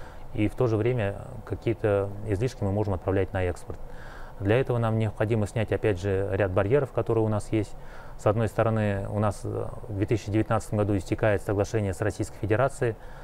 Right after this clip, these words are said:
согласно которому, э, в обмен на то, что мы импортируем нефтепродукцию с Российской Федерации, мы добровольно взяли запрет на экспорт. То есть этот запрет на экспорт нам надо будет снимать. Вторая причина — это высокие экспортные таможенные пошлины на бензин, дистопливо.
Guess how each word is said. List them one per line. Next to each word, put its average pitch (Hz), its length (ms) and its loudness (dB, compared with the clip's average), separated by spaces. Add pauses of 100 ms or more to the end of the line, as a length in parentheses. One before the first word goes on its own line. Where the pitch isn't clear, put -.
(120)
согласно 104 420 2
которому, 107 520 2 (420)
э, - 60 -8
в 95 280 -2
обмен 107 280 2
на 101 120 2
то, 117 100 2
что - 180 -2
мы 101 200 2
импортируем 101 540 2
нефтепродукцию 98 600 0
с - 80 -6
Российской 101 360 -2
Федерации, 110 420 2
мы 110 180 2
добровольно 101 480 4
взяли 101 300 2
запрет 92 340 0
на 95 120 2
экспорт. 95 320 -2 (300)
То 117 60 -2
есть - 120 -2
этот 113 180 2
запрет 101 300 2
на 101 100 0
экспорт 104 240 -6
нам 98 140 0
надо 98 200 2
будет 90 220 0
снимать. 92 340 -2 (600)
Вторая 135 320 4
причина — 123 540 0
это 107 180 0
высокие 110 400 2
экспортные 104 400 -2
таможенные 101 380 2
пошлины 101 380 -2
на 92 100 0
бензин, 95 300 0
дистопливо. 87 520 -2